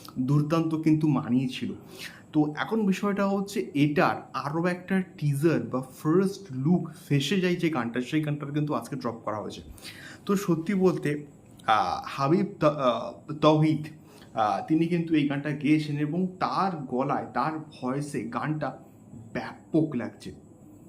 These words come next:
শুনতে at least দুর্দান্ত কিন্তু লাগছে। এবং যে ভিডিও ক্লিপটা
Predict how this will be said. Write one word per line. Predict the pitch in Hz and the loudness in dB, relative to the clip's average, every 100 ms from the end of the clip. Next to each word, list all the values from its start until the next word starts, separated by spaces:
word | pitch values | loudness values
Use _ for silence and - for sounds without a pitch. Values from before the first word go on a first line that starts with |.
| - - | -20 -14
শুনতে | - - 185 180 202 - | -2 6 6 6 0 -4
at | 120 - 170 | -6 -4 -4
least | 180 - 123 | -4 -6 -6
দুর্দান্ত | 135 139 131 156 156 | -4 -2 0 0 0
কিন্তু | 175 170 156 151 | -2 0 -2 0
লাগছে। | 127 123 - 156 | 0 -2 -2 0
এবং | 151 165 147 | 0 0 -2
যে | - 175 180 | 0 2 2
ভিডিও | - 139 143 175 | 0 -4 -2 -2
ক্লিপটা | 175 165 - | -4 -8 -6